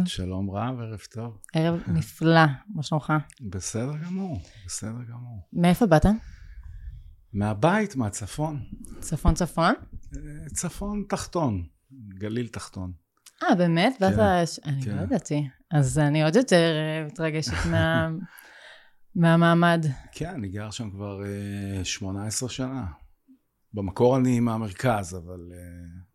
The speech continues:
Speaker 1: כן.
Speaker 2: אז איך זה להצפין?
Speaker 1: אה, כיף, אין כמו הצפון,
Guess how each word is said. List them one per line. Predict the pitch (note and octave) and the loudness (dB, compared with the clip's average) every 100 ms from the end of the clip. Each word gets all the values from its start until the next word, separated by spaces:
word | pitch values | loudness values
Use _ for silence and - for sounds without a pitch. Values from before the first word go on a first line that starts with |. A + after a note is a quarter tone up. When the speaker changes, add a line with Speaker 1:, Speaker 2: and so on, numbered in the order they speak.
| _ | _
Speaker 1:
כן. | A2+ - _ _ _ - - _ _ - | -16 -16 _ _ _ -20 -20 _ _ -4
Speaker 2:
אז | D#3+ | 0
איך | D3+ | 2
זה | C#3+ D#3+ | 2 4
להצפין? | C#3+ C#3 - D3+ D3 C3+ - - _ _ _ _ _ _ _ _ _ _ - | 4 0 2 4 4 0 -10 -20 _ _ _ _ _ _ _ _ _ _ -8
Speaker 1:
אה, | G#2 F#2 F#2+ F#2+ F#2+ G2 G2 G2+ G2+ G2 G2 F#2+ F#2 - | -4 -2 -2 -4 -4 -6 -6 -4 -4 -4 -6 -4 -6 -2
כיף, | - F#3 G3+ - - - - | 2 2 0 -6 -10 -14 -16
אין | G2 B2 | -12 -10
כמו | D#3+ D3+ | -8 -6
הצפון, | - F#2 - F2+ F2 | -6 -8 -10 -10 -6